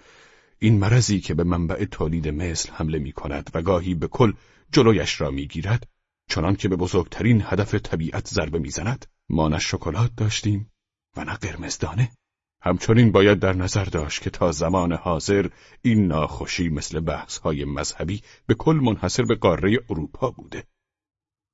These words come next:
ترک‌ها، هندی‌ها، پارس‌ها، چینی‌ها، سیامی‌ها و ژاپنی‌ها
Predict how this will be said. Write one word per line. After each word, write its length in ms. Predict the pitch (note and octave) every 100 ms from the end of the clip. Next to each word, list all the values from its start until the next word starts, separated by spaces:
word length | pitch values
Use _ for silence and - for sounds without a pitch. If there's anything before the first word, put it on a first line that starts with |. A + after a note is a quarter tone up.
| -
ترک‌ها، 640 | - F#2+ D#2 - E2 C#2
هندی‌ها، 800 | B1 B2 E2 C#2+ D2 - C2 C2 -
پارس‌ها، 720 | - E2 D2+ - - D#2 C2 -
چینی‌ها، 640 | - F2 D2+ D2+ D#2+ C#2+
سیامی‌ها 760 | C#2 - A2 D#2+ E2+ E2 F#2 F2
و 120 | E2+
ژاپنی‌ها 840 | F2+ F#2 F#2+ - D#2 D#2 G#2 G2